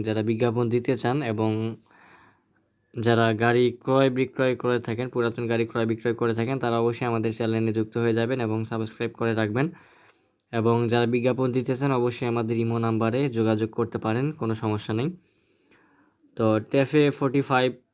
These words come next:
ডিআই এই গাড়িটি বিক্রি করা হবে, একবারে হাইড্রোলিক ট্রলি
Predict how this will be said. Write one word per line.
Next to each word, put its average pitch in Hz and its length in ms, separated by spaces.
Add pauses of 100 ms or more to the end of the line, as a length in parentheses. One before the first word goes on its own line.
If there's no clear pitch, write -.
(560)
ডিআই 127 280 (880)
এই 123 140
গাড়িটি 123 340
বিক্রি 117 300
করা 117 240
হবে, 113 240 (340)
একবারে 117 380 (220)
হাইড্রোলিক 123 640 (140)
ট্রলি 127 260